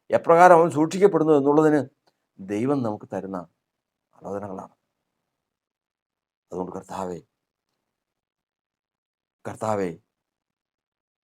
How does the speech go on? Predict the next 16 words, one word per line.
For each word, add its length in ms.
എന്നെ 240
മാനിക്കാൻ 480
തക്കവണ്ണം, 420
ഞാൻ 160
കർത്താവിനാൽ 480
മാനിക്കപ്പെടാൻ 540
തക്കവണ്ണം 400
ഞാൻ 180
കർത്താവിനെ 340
മാനിക്കാൻ 380
കൃപ 100
തരണം. 220
എൻ്റെ 240
വാക്കിൽ, 300
എൻ്റെ 180
ഹൃദയവിചാരത്തിൽ, 680